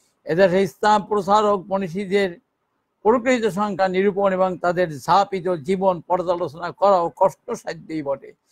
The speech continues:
বস্তুত এ বইয়ে অতি সংক্ষিপ্ত আকারে সেসব প্রাচীন দিন প্রসারক, আধ্যাত্মিক সাধক, অলিয়া উলিয়া ও মুসলিম মনীষীদের অবস্থান সম্পর্কে আলোচনা করেছি, তা উদাহরণ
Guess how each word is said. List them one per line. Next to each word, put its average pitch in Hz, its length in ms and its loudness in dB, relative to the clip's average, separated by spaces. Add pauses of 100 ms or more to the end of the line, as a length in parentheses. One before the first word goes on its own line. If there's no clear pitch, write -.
(420)
বস্তুত 226 380 0 (240)
এ - 80 8
বইয়ে 208 240 6 (100)
অতি 170 180 -2 (120)
সংক্ষিপ্ত 214 520 -4
আকারে 185 280 0
সেসব 180 260 -4 (100)
প্রাচীন 185 420 0 (160)
দিন 185 180 -4 (140)
প্রসারক, 190 480 0 (520)
আধ্যাত্মিক 185 500 0 (100)
সাধক, 202 380 2 (180)
অলিয়া 185 260 2 (100)
উলিয়া 185 280 0
ও - 20 -2 (120)
মুসলিম 180 340 -10 (640)
মনীষীদের 185 640 -2 (140)
অবস্থান 175 420 -4 (140)
সম্পর্কে 170 460 -4 (200)
আলোচনা 165 400 0 (100)
করেছি, 156 340 -8 (500)
তা 170 120 6 (340)
উদাহরণ 165 480 0